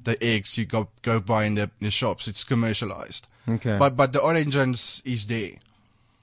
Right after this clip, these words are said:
Speaker 2: Okay, cool. So it actually, it actually literally was. I mean, like, do you know even when that, you know, like, when that sort of started?
Speaker 1: Um, I can't remember exact dates, uh, but there was, uh, a, um, a decision taken by the Rom-,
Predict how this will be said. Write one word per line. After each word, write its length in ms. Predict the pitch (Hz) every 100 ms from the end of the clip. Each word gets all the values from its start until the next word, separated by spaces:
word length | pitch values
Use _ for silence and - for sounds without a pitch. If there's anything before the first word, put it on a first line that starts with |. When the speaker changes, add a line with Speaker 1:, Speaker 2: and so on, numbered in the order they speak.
| _
Speaker 2:
Okay, 400 | 127 135 139 123
cool. 240 | 113 127 110
So 140 | -
it 60 | 117
actually, 420 | 127 143 110 101
it 120 | 123
actually 260 | - 131 127
literally 280 | 123 - 123
was. 280 | 107 107 - - -
I 60 | 131
mean, 100 | 156
like, 120 | 147
do 60 |
you 60 | 147
know 180 | 160 160
even 360 | 147 127 123 107
when 240 | 120 127
that, 420 | 104 110 107 - 104
you 100 | 110
know, 120 | 113
like, 200 | 107 104
when 140 | 110
that 180 | 101 113
sort 160 | - 131
of 100 | 107
started? 520 | - 95 - 101 101 - - - - - - - - -
Speaker 1:
Um, 380 | 147 175 185 165 - -
I 80 | 156
can't 280 | - 202 202
remember 300 | 202 180 180
exact 440 | 160 - 143 120
dates, 460 | 131 147 180 - - -
uh, 280 | - 147 147
but 200 | 135 143
there 180 | 156 156
was, 400 | 160 160 151 -
uh, 420 | 151 147 135 143 - _
a, 60 | 139
um, 340 | 139 135 131 - - _ _ _ _ -
a 80 | 135
decision 440 | 135 - 185 190
taken 400 | 165 170 160 165
by 180 | 139 135
the 160 | 139 135
Rom-, 300 | 127 139 147